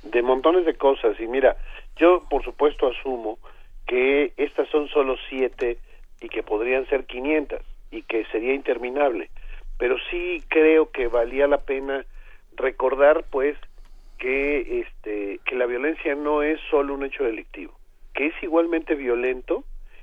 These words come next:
el que una familia tenga que vivir,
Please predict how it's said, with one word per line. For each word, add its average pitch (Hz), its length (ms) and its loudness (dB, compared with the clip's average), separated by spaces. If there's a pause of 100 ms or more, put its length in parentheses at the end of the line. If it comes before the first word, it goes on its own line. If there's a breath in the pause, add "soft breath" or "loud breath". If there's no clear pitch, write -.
(200 soft breath)
el 117 240 -2
que 110 560 -2
una 147 220 -4
familia 131 460 0
tenga 127 320 -4
que 123 140 -6
vivir, 117 480 -6